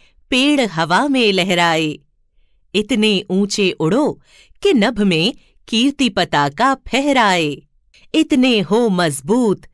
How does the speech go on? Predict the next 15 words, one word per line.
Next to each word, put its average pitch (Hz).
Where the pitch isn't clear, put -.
कि 202
जैसे 185
हिमगिरी 254
की 165
हैं 220
चट्टानें, 233
लेकिन 170
मन 320
कोमल 202
हो 180
जैसे 180
झरनों 247
के 214
मीठे 202
गाने। 185